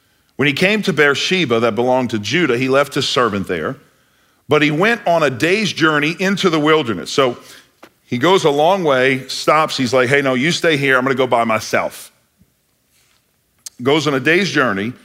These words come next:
by himself. He sits under a broom tree and prayed that he might die. He said, "I've had enough. Lord, take my life,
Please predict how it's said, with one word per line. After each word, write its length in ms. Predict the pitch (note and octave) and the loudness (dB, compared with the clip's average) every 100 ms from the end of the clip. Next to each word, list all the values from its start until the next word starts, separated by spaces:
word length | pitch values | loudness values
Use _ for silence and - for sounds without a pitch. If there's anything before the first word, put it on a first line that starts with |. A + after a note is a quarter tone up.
| _ _ | _ _
by 200 | C3 D3+ | 0 2
himself. 460 | F#3+ F3 - A2 G#2+ | 2 -2 0 0 0
He 80 | B2+ | -4
sits 300 | - E3+ D#3+ | -2 -2 -2
under 260 | C#3+ B2+ | -2 0
a 60 | A#2+ | 0
broom 400 | G#2 C3 G3 G3 | -2 -2 -2 -2
tree 340 | - A2+ G#2 A#2 | -2 -2 -2 -4
and 160 | A2+ | -6
prayed 380 | - - E3 C#3+ | -2 0 0 0
that 100 | C3+ | 0
he 60 | C3+ | 0
might 260 | B2+ B2+ | -2 0
die. 360 | D#3 F3 B2+ D#2+ - _ _ _ _ _ _ _ _ _ - _ - - | 0 2 0 -2 -12 _ _ _ _ _ _ _ _ _ -20 _ -20 -2
He 120 | F3+ | -2
said, 240 | - G3 E3+ | 2 2 2
"I've 80 | |
had 220 | D3+ D#3+ G3+ | 2 2 2
enough. 520 | F#3+ A#2+ - - - _ _ _ _ _ _ _ _ _ _ _ _ _ | 0 0 -4 -18 -20 _ _ _ _ _ _ _ _ _ _ _ _ _
Lord, 440 | A#2 D#3+ C#3 A2 G2 - _ _ _ - | 0 2 4 2 -2 -14 _ _ _ -2
take 200 | C3 A2+ | -2 0
my 120 | A2+ | 0
life, 420 | G2+ D#2+ D2+ - | 0 -2 -6 -14